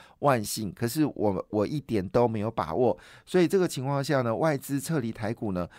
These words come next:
基本上应该还是一个趋势。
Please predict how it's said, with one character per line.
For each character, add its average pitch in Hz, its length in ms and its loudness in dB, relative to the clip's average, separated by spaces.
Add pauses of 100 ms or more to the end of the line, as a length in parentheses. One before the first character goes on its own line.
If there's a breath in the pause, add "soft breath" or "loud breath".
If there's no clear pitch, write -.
(200 loud breath)
基 156 160 -2
本 131 160 2
上 123 300 0
应 139 180 -4
该 127 280 2 (220 loud breath)
还 110 200 0
是 123 160 -4
一 123 40 0
个 113 100 2
趋 120 240 -4
势。 113 240 -4